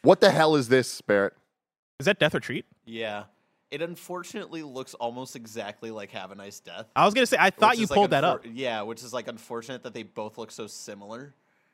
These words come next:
Speaker 1: I like this character design, though.
Speaker 3: Yeah, it's
Speaker 2: It looks
Speaker 3: very,
Speaker 2: neat.
Speaker 3: it's very cool.
Speaker 2: Uh, Marvel's, <laughs> it's very cool.
Speaker 3: Yeah,
Speaker 2: Uh,
Speaker 3: I, I was, uh, maybe, like, the one difference, like, I, I know, uh, Have a Nice Death is more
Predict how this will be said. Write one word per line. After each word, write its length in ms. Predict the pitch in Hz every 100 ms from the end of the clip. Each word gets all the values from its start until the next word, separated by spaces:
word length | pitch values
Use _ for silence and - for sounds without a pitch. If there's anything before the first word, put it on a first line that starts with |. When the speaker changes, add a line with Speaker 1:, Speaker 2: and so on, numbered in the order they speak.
| _
Speaker 1:
I 60 | 131
like 240 | 127 151 156
this 140 | 143
character 400 | - 107 156 156
design, 420 | 107 85 78 76
though. 260 | 78 71 69
Speaker 3:
Yeah, 240 | 113 98 85 _
it's 120 | 113 139
Speaker 2:
It 20 |
looks 140 | 185
Speaker 3:
very, 100 | 131
Speaker 2:
neat. 40 | 120
Speaker 3:
it's 100 | -
very 220 | 151 156
cool. 400 | - 120 107 107 _ _ _ _ _ _ _ _ _ _ _ _ - - -
Speaker 2:
Uh, 160 | 160 165
Marvel's, 360 | 160 175 185 165
<laughs> 380 | - - - 170 196 - - -
it's 140 | - 180
very 180 | 214 180
cool. 200 | 117 117 - -
Speaker 3:
Yeah, 140 | 190 180
Speaker 2:
Uh, 180 | 170 160
Speaker 3:
I, 80 |
I 20 | 170
was, 180 | 147 135
uh, 460 | 135 135 123 117 127
maybe, 280 | 139 151 151
like, 160 | 139
the 80 | 139
one 220 | 123 127
difference, 360 | 117 120 135 113
like, 180 | 117 107
I, 140 | 110 117
I 60 | 117
know, 320 | 120 123 117
uh, 220 | 110 104
Have 200 | 101 113
a 40 | 107
Nice 200 | 107 -
Death 220 | 107 101
is 120 | 98
more 300 | 104 101 98